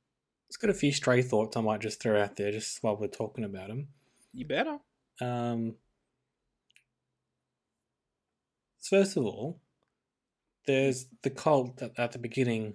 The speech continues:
Speaker 1: they've killed, like, five other kids before they found this one because they know that the kid was born on this particular date, so they're just finding kids, um, who match that, that birth date. And I guess just in
Speaker 2: I hope I
Speaker 1: America,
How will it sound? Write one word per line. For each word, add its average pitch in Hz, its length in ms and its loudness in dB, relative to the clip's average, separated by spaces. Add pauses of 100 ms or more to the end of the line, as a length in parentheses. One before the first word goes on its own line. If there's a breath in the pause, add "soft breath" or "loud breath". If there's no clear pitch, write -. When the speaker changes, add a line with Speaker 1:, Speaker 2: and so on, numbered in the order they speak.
(140)
Speaker 1:
they've 113 240 -2
killed, 127 320 0
like, 107 140 0
five 113 320 -2
other 107 180 -2
kids 107 520 -6 (580)
before 110 300 -4
they 104 60 0
found 104 260 -4
this 110 180 -6
one 104 120 -8
because - 220 -14
they 110 120 -2
know 107 240 2
that 107 160 -4
the 104 120 -8 (240)
kid 117 180 2
was 107 120 0
born 104 420 -4 (380 soft breath)
on 113 140 -4
this 107 100 -6
particular 110 360 -8
date, 113 240 0
so 117 80 -6
they're 107 100 -6
just - 120 -8
finding 104 320 -10 (440)
kids, - 400 -6 (960)
um, 95 260 -12 (460)
who 107 80 -2
match 107 280 -6
that, 98 220 -10 (180)
that 107 200 -10
birth 110 240 -2
date. 98 300 -10 (720 soft breath)
And 123 80 -2
I 123 40 0
guess 123 260 2
just 120 220 -2
in 131 60 -2
Speaker 2:
I 120 40 2
hope 117 60 0
I 113 40 2
Speaker 1:
America, 123 280 2